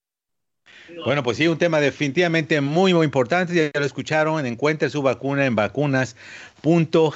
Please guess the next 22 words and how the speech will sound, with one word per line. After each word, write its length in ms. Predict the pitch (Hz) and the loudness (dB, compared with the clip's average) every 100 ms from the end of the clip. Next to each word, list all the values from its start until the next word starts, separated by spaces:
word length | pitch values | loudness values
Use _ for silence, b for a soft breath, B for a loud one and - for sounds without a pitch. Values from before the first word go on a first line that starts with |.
| - | -2
gov, 520 | 135 139 127 127 113 107 131 | 0 2 4 2 2 0 0
un 200 | 123 123 | -4 -2
tema 320 | 135 131 123 | -2 -2 -2
muy, 360 | 113 127 131 | -2 -2 -2
muy 400 | 107 113 127 127 117 | -4 -4 -4 -4 -4
importante. 720 | 117 104 113 95 101 98 117 | -4 -2 -2 0 -4 -2 0
Bueno, 400 | 147 165 - - - B B | 0 0 -2 -8 -20 B B
y 100 | 120 | -2
hemos 220 | 175 240 208 | 0 0 2
hablado 280 | 170 190 | 2 4
ya 120 | 185 180 | 4 4
varias 260 | 180 160 | 4 2
veces, 340 | 147 151 156 147 | 0 0 0 0
Rafael, 540 | 127 139 123 131 147 | -2 0 2 2 0
en 180 | 117 113 | -2 -4
este 220 | 120 139 | -4 -6
programa 480 | 123 113 117 123 123 | -2 0 0 0 -2
del 160 | 104 | -2
tema 260 | 95 117 123 | -2 -2 -2
de 100 | 107 | -2
la 140 | 101 95 | -2 -4
ciudadanía. 680 | 107 95 92 95 98 85 | -6 -4 -4 -2 -4 -6